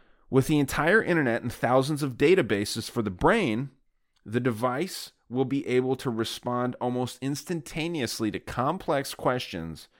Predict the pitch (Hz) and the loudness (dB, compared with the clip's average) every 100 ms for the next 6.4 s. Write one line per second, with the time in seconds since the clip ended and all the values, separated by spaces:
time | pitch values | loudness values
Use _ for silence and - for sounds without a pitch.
0 | _ _ - 131 127 131 117 107 123 117 | _ _ 0 2 2 2 0 0 0 0
1 | 104 110 - - 101 90 71 62 - - | 0 -4 -6 -6 -6 -6 -8 -14 -20 -20
2 | _ _ _ _ - 127 - 143 127 127 | _ _ _ _ -4 -4 0 0 2 2
3 | 135 160 156 156 139 117 - 143 147 139 | 2 2 0 2 2 2 2 0 2 0
4 | - 120 104 127 143 123 131 143 160 147 | 4 2 4 2 2 2 2 4 4 2
5 | 147 139 131 123 113 113 110 107 - 135 | 0 2 2 2 2 2 2 -2 -2 0
6 | 135 131 95 92 | 0 0 -4 -4